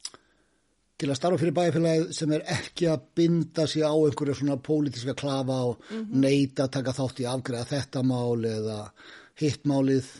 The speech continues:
Speaker 2: Já.
Speaker 1: og svona tekur þetta bara út frá umhverfinu og hjartanu,
Speaker 2: Já.
Speaker 1: ekki, ekki út frá einhverjum línum sem einhverjir aðrir eru að leggja með þeim.
Speaker 2: Já.
Speaker 1: Ég held að það væri mjög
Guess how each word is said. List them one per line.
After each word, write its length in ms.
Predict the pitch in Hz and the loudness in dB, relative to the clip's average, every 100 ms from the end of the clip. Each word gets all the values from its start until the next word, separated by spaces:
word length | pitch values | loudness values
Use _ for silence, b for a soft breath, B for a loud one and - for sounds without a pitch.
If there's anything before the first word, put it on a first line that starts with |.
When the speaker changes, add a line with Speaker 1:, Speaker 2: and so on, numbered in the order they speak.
| - _ - | -20 _ -14
Speaker 2:
Já. 220 | 247 208 | -12 -12
Speaker 1:
og 120 | - 117 | -10 -6
svona 260 | 123 123 | -4 -4
tekur 440 | 120 - 143 143 147 | -4 -2 -2 0 -2
þetta 120 | 139 | 0
bara 160 | 135 139 | 0 -2
út 100 | 131 | -2
frá 180 | 135 131 135 143 151 b b b _ _ _ _ _ | -2 -2 -2 -4 -12 b b b _ _ _ _ _
umhverfinu 440 | 165 180 170 160 156 | 0 2 2 4 2
og 60 | 127 | 2
hjartanu, 380 | 147 - 82 - | -2 -4 -14 -14
Speaker 2:
Já. 220 | 226 240 190 | -2 0 0
Speaker 1:
ekki, 160 | 156 | 2
ekki 300 | 151 147 - | 2 2 0
út 100 | 151 143 | 0 0
frá 220 | 143 139 | -2 -2
einhverjum 460 | 131 143 135 127 - B B - | -2 0 0 -2 -6 B B -2
línum 580 | 139 147 143 143 131 127 | 0 2 4 4 4 2
sem 140 | 131 | -2
einhverjir 300 | 120 127 120 | -4 -6 -6
aðrir 440 | 131 135 127 127 123 | -4 -2 -2 -2 -2
eru 120 | 120 | -2
að 40 | 120 | -4
leggja 260 | 117 117 | -6 -6
með 140 | 101 80 | -10 -12
þeim. 120 | 80 - - | -18 -20 -10
Speaker 2:
Já. 340 | 220 190 170 | -8 -8 -6
Speaker 1:
Ég 100 | 196 | -4
held 120 | 131 | -2
að 80 | 135 | -2
það 140 | 131 127 | -2 0
væri 180 | 120 117 | 0 0
mjög 280 | 131 127 | 0 0